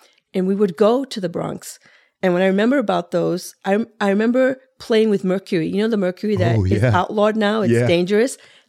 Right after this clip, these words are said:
Speaker 1: I remember little bottles of mercury. I, we'd put it in my, bro-, my older brother and I,
Speaker 2: <laughs>
Speaker 1: Warren, we'd put it in our hands and we'd play with the mercury.
Speaker 2: Oh my gosh.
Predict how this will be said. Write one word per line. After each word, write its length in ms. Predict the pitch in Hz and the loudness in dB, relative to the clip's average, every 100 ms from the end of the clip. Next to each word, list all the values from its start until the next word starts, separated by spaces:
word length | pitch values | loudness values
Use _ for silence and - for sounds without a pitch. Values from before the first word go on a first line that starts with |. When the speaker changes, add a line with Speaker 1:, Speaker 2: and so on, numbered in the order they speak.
| 165 | -4
Speaker 1:
I 40 | |
remember 280 | 196 226 254 | 0 2 2
little 180 | 254 254 | 2 0
bottles 460 | 202 202 214 202 | 2 0 2 0
of 120 | 180 175 | -4 -4
mercury. 580 | 175 208 196 156 156 160 _ _ - | -4 -4 -2 0 -2 -4 _ _ -4
I, 180 | 165 - | -4 -2
we'd 200 | 202 202 | -4 -2
put 140 | - | -2
it 80 | 254 | 0
in 60 | 240 | 0
my, 100 | 185 | -2
bro-, 180 | 185 208 | 0 0
my 120 | 202 196 | 2 2
older 160 | 214 | 2
brother 200 | 202 202 | 2 0
and 120 | 180 170 | 0 -4
I, 180 | 165 - - | -6 -8 -10
Speaker 2:
<laughs> 120 | - | -6
Speaker 1:
Warren, 440 | 202 208 190 156 - | 0 2 2 -2 -2
we'd 240 | 196 - | -4 -4
put 140 | - 269 | -4 -2
it 40 | |
in 100 | 262 | 0
our 140 | 220 | 0
hands 360 | 180 202 226 214 | -2 -2 0 0
and 140 | 190 | -2
we'd 180 | 180 190 | -4 -6
play 220 | - 247 226 | -6 -2 0
with 140 | 220 | -2
the 60 | 190 | -4
mercury. 420 | 190 147 92 78 | -2 -2 -2 -4
Speaker 2:
Oh 40 | |
my 280 | 76 - 98 | -4 -4 -4
gosh. 320 | 101 - - | -4 -12 -20